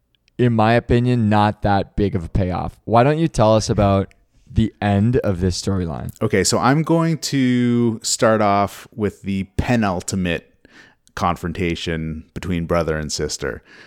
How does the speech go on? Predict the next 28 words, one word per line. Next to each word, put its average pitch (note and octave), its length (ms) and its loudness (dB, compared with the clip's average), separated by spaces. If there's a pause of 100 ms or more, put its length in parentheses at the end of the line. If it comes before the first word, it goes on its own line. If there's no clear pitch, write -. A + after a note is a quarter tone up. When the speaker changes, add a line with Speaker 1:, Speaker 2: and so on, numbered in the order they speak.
(160)
Speaker 2:
So G2 180 -6
there G2+ 400 4
is G2 640 2 (100)
a, F#2 560 -2 (680)
it's G2+ 140 -8
a F#2 40 -6
conquest B2+ 720 2
battle E2+ 600 0 (280)
where, F2+ 520 -2 (260)
which B2 180 -2
is D#3 80 -4
one G#3 120 8
of C4 80 8
my C4 80 8
favorite C3+ 260 8
mechanics F#2 400 -2
in D2+ 60 -16
the E2 60 -6
game, D#2 240 -4
by D2 140 -2
the D2+ 100 -6
way. D2 240 -8 (240)
These, F2+ 220 -6
these F2 240 -6
big, F#2+ 580 4 (580)
um, E2 640 -6 (300)
open F#2+ 320 -2
field, E2+ 640 -6